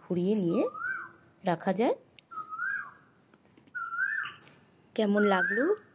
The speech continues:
আমার এই ভিডিও অবশ্যই কমেন্ট করে জানাবেন। আর এখনও যদি এই চ্যানেলটিকে সাবস্ক্রাইব না করে থাকেন, তাহলে সাবস্ক্রাইব করে পাশে থাকা বেলটি প্রেস করে দেবেন। তাহলে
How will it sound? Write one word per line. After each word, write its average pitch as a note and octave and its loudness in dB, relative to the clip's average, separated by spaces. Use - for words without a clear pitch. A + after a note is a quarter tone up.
আমার E3 0
এই E3+ -6
ভিডিও G#3+ 2
অবশ্যই F3+ 2
কমেন্ট A#3+ 4
করে C4 4
জানাবেন। C4 4
আর D#3+ 0
এখনও A3 0
যদি G3 -2
এই E3+ 0
চ্যানেলটিকে F3 2
সাবস্ক্রাইব E3 0
না E3 -2
করে B3 2
থাকেন, G#3+ -2
তাহলে F3 -2
সাবস্ক্রাইব F#3+ 0
করে E3+ 0
পাশে F3 0
থাকা D#3+ -6
বেলটি E3+ 0
প্রেস E3+ 0
করে E3+ 2
দেবেন। G3+ 2
তাহলে C4 6